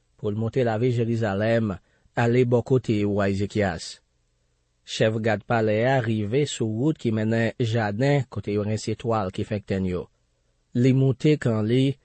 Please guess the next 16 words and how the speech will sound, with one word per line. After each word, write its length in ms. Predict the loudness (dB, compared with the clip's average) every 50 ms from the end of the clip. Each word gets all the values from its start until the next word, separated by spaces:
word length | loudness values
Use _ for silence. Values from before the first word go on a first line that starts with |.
| _ _ _ _ _
tou 160 | 0 2 2
pre 460 | 2 0 0 2 4 6 6 4 2 0
gwo 300 | -2 -4 0 2 2 2
kanal 640 | 2 2 0 2 2 2 2 2 0 0 -2 -4 -6
ki 160 | -4 -4 -2
bay 300 | 0 0 0 0 0 -2 -2
dlo 300 | -2 0 2 2 0 0
nan 120 | -2 -4
sitèn 360 | -4 -6 -6 -2 -2 -2 0 0
an 80 | 0
wo 80 | 0 0
lavil 320 | 0 0 -2 -2 -2 -2
la. 140 | -2 -4 -6 -8 -12 _ _ _ _ _ _ _ _ _ _ _ _ _ _ _ _ _ _ _ _ _ _ _ _ _ _ _ _ _
Ou 80 | -4
ka 160 | 2 4 4 4
remake, 560 | 4 4 2 0 2 4 6 6 6 6